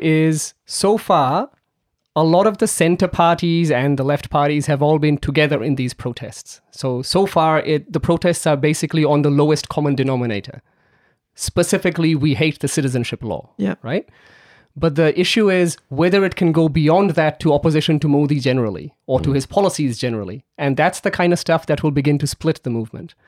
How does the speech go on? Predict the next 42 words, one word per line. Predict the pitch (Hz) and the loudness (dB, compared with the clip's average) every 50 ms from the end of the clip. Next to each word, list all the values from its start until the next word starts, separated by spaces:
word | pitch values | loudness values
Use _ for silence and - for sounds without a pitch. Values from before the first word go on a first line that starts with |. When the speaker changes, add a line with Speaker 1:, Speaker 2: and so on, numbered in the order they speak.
| _ _ _ _ | _ _ _ _
Speaker 1:
Because | - 175 - 190 185 - | -2 0 2 2 2 2
the | 180 | 2
more | 175 180 185 | 2 2 2
centrist | - - 202 226 233 - 220 - - - | 2 2 0 2 2 0 -2 -2 -4 -4
parties, | - - 180 185 - 143 185 - - _ _ _ _ _ _ - | -4 -4 -2 -4 -6 -6 -8 -10 -12 _ _ _ _ _ _ -4
at | 170 170 - | -2 0 2
least | 208 269 277 277 - | 4 4 4 4 4
in | 214 196 | 2 2
terms | - 196 190 180 175 | 2 2 2 4 4
of | 170 | 2
the | 156 151 143 | 4 2 2
economics, | 131 - 131 107 139 220 185 104 82 - - | 2 0 0 0 0 0 0 -2 -4 -6 -8
they, | 120 120 139 151 147 143 135 - - | -4 -2 0 0 0 0 -2 -4 -6
they | 156 151 156 156 | -4 -2 -2 -2
love | 131 107 110 120 156 202 190 139 120 | -2 -2 -2 0 2 2 2 0 -2
what | 131 135 - | -4 -2 2
Modi | 180 165 165 156 147 | 2 2 4 2 2
is | 147 131 123 | 0 0 0
doing. | 143 175 180 110 92 156 - _ | 0 0 0 -2 -4 -6 -10 _
They | 139 - 139 | -2 0 0
Speaker 3:
Mm. | 143 127 | 0 2
Speaker 1:
want | 123 151 165 - - | 2 0 0 0 -2
more | 131 127 123 | -2 0 0
neoliberalism. | 117 110 101 107 104 92 - 95 98 104 - 120 165 226 - _ _ _ _ _ _ _ _ _ _ _ - | -2 -2 -4 -6 -8 -8 -8 -10 -8 -8 -6 -6 -8 -8 -10 _ _ _ _ _ _ _ _ _ _ _ -2
And | 285 - - 196 | 0 0 2 4
they | 202 | 4
also | 185 180 214 240 - - 240 226 | 4 4 4 2 2 2 4 4
understand | 202 202 196 190 - - 185 185 185 185 | 4 2 0 0 0 2 2 2 2 2
that | 175 180 160 135 | 2 0 0 2
given | 147 165 165 165 185 185 190 190 196 190 196 _ _ _ _ - | 2 2 2 2 2 2 2 2 0 -2 -4 _ _ _ _ -2
the | 160 160 - | -2 0 2
increasing | 185 196 208 - - 208 208 196 - - 185 | 2 2 2 2 0 0 0 2 2 0 2
austerity, | 170 170 - - - 170 170 170 160 160 165 160 147 | 2 0 0 0 2 2 4 2 2 2 2 2 2
increasing | 160 185 - - 202 185 - 185 170 151 | 2 2 0 0 -2 0 0 0 0 0
poverty | - - 160 151 165 160 156 147 151 151 147 156 - _ _ _ - _ _ _ - | 0 0 0 2 2 2 2 2 2 2 0 0 -4 _ _ _ -20 _ _ _ 0
in | 156 156 147 143 | 2 2 2 2
the | 147 | 0
country, | - - 165 185 196 - - 110 95 107 143 190 247 - _ _ _ _ _ | 0 0 0 0 0 -2 -4 -4 -2 -2 -4 -4 -6 -8 _ _ _ _ _
some | - - - - 165 196 220 220 | -10 -2 0 2 4 4 4 4
amount | 208 196 175 175 180 190 202 196 - | 4 4 4 4 4 2 2 2 2
of | 180 175 165 143 127 | 0 0 0 -2 -2
greater | - 139 151 160 170 - 175 160 156 151 156 | 0 0 2 2 0 0 0 0 2 0 0